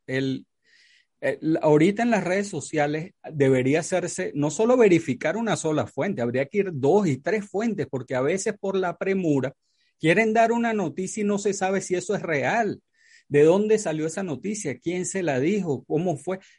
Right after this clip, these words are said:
No tienen idea del mundo periodístico y cómo ubicar la fuente de información. Entonces, es un error, pienso yo,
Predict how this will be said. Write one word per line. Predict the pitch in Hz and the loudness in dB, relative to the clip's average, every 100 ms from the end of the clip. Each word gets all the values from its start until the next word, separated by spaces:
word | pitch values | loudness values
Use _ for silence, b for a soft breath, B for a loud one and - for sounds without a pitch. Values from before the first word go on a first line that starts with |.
| - | -2
No | 175 202 | 0 2
tienen | 240 254 226 | 2 2 4
idea | 180 170 190 180 143 170 _ _ _ _ _ _ | 4 4 4 4 4 0 _ _ _ _ _ _
del | 143 143 | 2 4
mundo | 151 160 190 214 | 4 0 2 0
periodístico | 208 165 156 175 220 - | 0 0 0 -2 -4 -6
y | 180 | -6
cómo | 170 170 190 | -4 -2 -2
ubicar | 156 135 160 165 | -2 -2 -2 -4
la | 175 151 | -4 -6
fuente | - 165 170 185 | -4 -4 -4 -2
de | 185 | -2
información. | 147 151 135 123 117 - 196 202 127 135 | -2 -2 0 0 -4 -2 0 0 -2 -2
Entonces, | 131 165 190 - _ _ | -4 -2 -6 -10 _ _
es | 170 170 | 0 4
un | 208 233 | 2 2
error, | 233 208 147 135 123 135 - _ _ _ | 2 2 2 2 2 -2 -8 _ _ _
pienso | 131 120 117 - 180 | -6 -4 -4 -4 -2
yo, | 185 123 113 135 | 2 2 2 -4